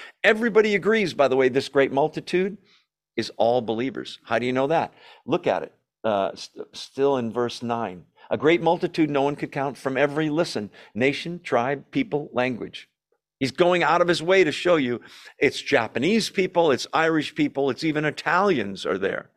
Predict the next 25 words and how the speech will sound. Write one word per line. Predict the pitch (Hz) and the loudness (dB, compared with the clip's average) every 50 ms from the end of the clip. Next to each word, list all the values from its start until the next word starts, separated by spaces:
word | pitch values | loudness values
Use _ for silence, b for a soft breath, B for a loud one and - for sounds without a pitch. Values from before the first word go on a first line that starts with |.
| _ | _
right? | - 123 135 151 - - B B B B | -2 0 0 0 -2 -6 B B B B
Every, | B 143 190 202 185 139 | B 2 2 4 2 0
well, | 110 - - 127 113 90 - - - _ | 0 -2 -4 -4 -4 -4 -6 -10 -14 _
maybe | - 104 98 95 101 | -8 -6 -6 -6 -8
not, | 92 90 - - - | -10 -10 -12 -10 -4
but | 104 110 - - B B B B B B B _ - | -2 -2 -2 -2 B B B B B B B _ -6
I'm | - 113 113 | -6 -4 -4
kidding. | 101 - - 104 101 87 B B B B B B - | -4 -2 -2 -2 -2 -2 B B B B B B 0
Okay, | 147 170 - - 170 127 - B B B B B | 0 2 4 4 2 2 2 B B B B B
so | - - - 202 185 170 170 156 - B B | -4 2 4 6 6 6 6 2 0 B B
for | - - 165 160 | 2 4 4 6
that | 170 180 196 208 - | 6 6 4 2 2
reason, | 185 208 220 220 180 147 160 151 156 151 123 110 | 2 2 4 4 2 2 2 2 2 0 2 4
they | 147 160 190 | 4 6 6
think, | - - - 165 147 127 135 143 - - - - _ _ _ _ b b b b _ _ _ _ _ | 4 2 2 2 4 4 2 -2 -4 -8 -10 -10 _ _ _ _ b b b b _ _ _ _ _
um, | - 117 110 110 113 110 104 - - _ _ _ _ _ _ _ - | 2 2 4 2 2 0 -4 -8 -12 _ _ _ _ _ _ _ 0
that | 104 113 113 - - | 0 0 0 2 2
it's | 123 117 - | 0 0 2
spiritual | - - - - - 160 160 165 165 160 - - 156 151 143 143 143 151 - _ _ _ _ _ _ _ _ - | 0 -2 -2 -2 2 2 4 4 4 2 0 0 0 2 0 0 -2 -6 -12 _ _ _ _ _ _ _ _ 2
Israel | 135 127 - 104 101 98 87 - - | 2 2 2 0 0 0 0 0 -2
the | 87 110 | -4 -4
same | - - - 131 123 120 117 110 | -2 0 2 2 2 2 2 2
way. | 104 101 95 87 - b b b b b b _ _ - | 2 2 0 -2 -4 b b b b b b _ _ 0
Uh, | 110 104 107 - - | 2 2 4 4 2
it's, | 120 - - | 0 0 0